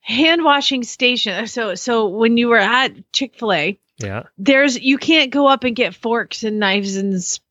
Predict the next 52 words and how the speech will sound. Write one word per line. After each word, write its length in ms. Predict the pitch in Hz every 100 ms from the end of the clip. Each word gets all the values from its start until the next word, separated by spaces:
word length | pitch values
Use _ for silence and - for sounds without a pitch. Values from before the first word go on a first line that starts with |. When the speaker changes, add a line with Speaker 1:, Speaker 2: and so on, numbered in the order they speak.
| -
Speaker 1:
napkins 580 | 214 175 170 208 202 180
and 140 | 180
things 200 | 180 185
like 140 | 185 175
that. 120 | 185
You 100 | 208
have 80 | 196
to 80 | 190
go 160 | 220
to 80 | 220
the 140 | 226
desk 340 | 208 196 190 -
for 140 | 202
everything 560 | 85 160 190 180 180 175
or 60 | 170
the 100 | 175
counter 340 | 208 202 190
for 140 | 175 -
everything. 640 | 180 190 175 165 165 156 - - - -
Every 340 | 262 254 294 302
time 220 | 311 269
somebody 300 | 277 254 226
gets 200 | 233 233
up, 120 | 214
there's 180 | 196 185
somebody 340 | 233 208 202
disinfecting 720 | 185 214 208 208 208 190 190 175
the 80 |
table. 460 | 160 175 139 - _ _ _ _ _
Like, 220 | 226 196 180
Speaker 2:
Well, 200 | 214 123
that's 240 | 160 240
Speaker 1:
I'm, 80 | 165
I'm 100 | 180
Speaker 2:
good, 200 | 254 185
Speaker 1:
like, 0 |
"I 160 | 131 220
Speaker 2:
right? 60 |
Speaker 1:
just, 280 | 370 381 311 - 294
I 80 |
just 240 | 277 370 311
went 160 | 370
to 60 | 320
the 80 | 349
restroom. 580 | 320 311 - 320 285 240
Like, 140 | 226 -
s-, 80 | - - -
get 120 | 269 320
away 340 | 320 285 240
from 180 | 208 208
my 80 | 226
table. 580 | - 269 226 180 175